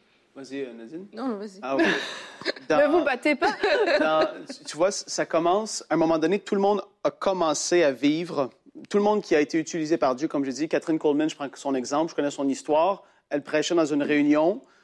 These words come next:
Speaker 1: euh, et elle prêchait que le salut. Elle connaissait quasiment rien d'autre.
Speaker 3: Mhm.
Speaker 1: Elle prêchait, elle prêchait régulièrement le salut, le salut. <laughs> Je veux dire, après cinq, six réunions, tu te dis, « Je vais plus y aller. » Elle fait juste, euh, partager l'Évangile. Et moi, je suis sauvé, là, je suis sauvé, mais vraiment, là.
Speaker 3: <laughs>
Speaker 1: Et, et, et elle a dit que pendant une réunion,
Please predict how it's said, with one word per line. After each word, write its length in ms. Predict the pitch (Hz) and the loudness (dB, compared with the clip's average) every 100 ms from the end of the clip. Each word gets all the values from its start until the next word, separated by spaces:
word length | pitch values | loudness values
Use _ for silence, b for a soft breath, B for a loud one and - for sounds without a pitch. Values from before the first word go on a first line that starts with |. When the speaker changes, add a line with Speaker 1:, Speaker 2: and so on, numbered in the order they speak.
| b - | b -4
Speaker 1:
euh, 180 | 139 139 | 0 2
et 60 | 151 | 2
elle 120 | 151 | 0
prêchait 380 | 156 160 151 160 | 0 -2 0 0
que 100 | 180 | 0
le 100 | 175 | 0
salut. 440 | - 156 139 160 - | 0 0 0 -4 -8
Elle 60 | |
connaissait 400 | - 151 143 - | -8 -4 -4 -4
quasiment 500 | 151 170 139 156 156 | -2 -2 0 0 2
rien 220 | 147 151 151 | 2 0 2
d'autre. 280 | 151 160 - | 2 2 0
Speaker 3:
Mhm. 60 | |
Speaker 1:
Elle 60 | 139 | -2
prêchait, 380 | - 143 135 160 | 0 -2 0 0
elle 80 | |
prêchait 320 | - 143 143 147 | 0 -4 -4 -4
régulièrement 540 | 151 151 147 139 147 | -2 -2 -2 0 0
le 100 | 139 | 0
salut, 320 | - 143 143 | -2 -2 -2
le 120 | 151 139 | -2 -2
salut. 320 | 151 147 160 | -2 -2 -2
<laughs> 40 | |
Je 120 | - 151 185 | -4 -6 -4
veux 140 | 214 | -2
dire, 120 | 196 | 0
après 280 | 170 160 170 | 0 0 -2
cinq, 340 | 160 170 175 - | 2 0 0 -2
six 220 | 180 165 | -2 -2
réunions, 440 | 151 143 143 160 | 0 0 2 0
tu 120 | 180 147 | 0 -6
te 40 | |
dis, « 100 | 135 | -6
Je 40 | 143 | -2
vais 100 | 147 | -2
plus 160 | - | 0
y 40 | 139 | 2
aller. » 300 | 131 165 202 B B B | 4 2 0 B B B
Elle 80 | 120 | -2
fait 140 | 143 | 0
juste, 220 | 147 147 151 | 0 0 0
euh, 80 | |
partager 420 | 131 135 - 139 147 | 0 -2 -2 0 0
l'Évangile. 440 | 135 139 135 - | 2 2 0 0
Et 40 | |
moi, 120 | 180 - | 2 0
je 60 | - | 0
suis 200 | 320 240 | -4 0
sauvé, 360 | 156 151 175 | 2 2 2
là, 80 | 160 | 2
je 60 | 160 | 0
suis 140 | - 139 | -4 -2
sauvé, 380 | 160 147 165 | 0 2 2
mais 140 | 160 143 | 2 2
vraiment, 360 | 139 156 156 143 | 2 0 2 2
là. 120 | 277 - 302 - | 0 0 -4 0
Speaker 3:
<laughs> 360 | 320 - 294 - | 0 0 -4 0
Speaker 1:
Et, 60 | |
et, 640 | 156 151 151 156 156 135 151 | 4 4 2 2 2 2 2
et 20 | |
elle 160 | 147 147 | 4 2
a 60 | |
dit 220 | 139 139 185 | 0 -4 -2
que 80 | 160 | -2
pendant 240 | 147 147 | 0 0
une 80 | 156 | 0
réunion, 500 | 143 143 139 165 | 2 2 2 0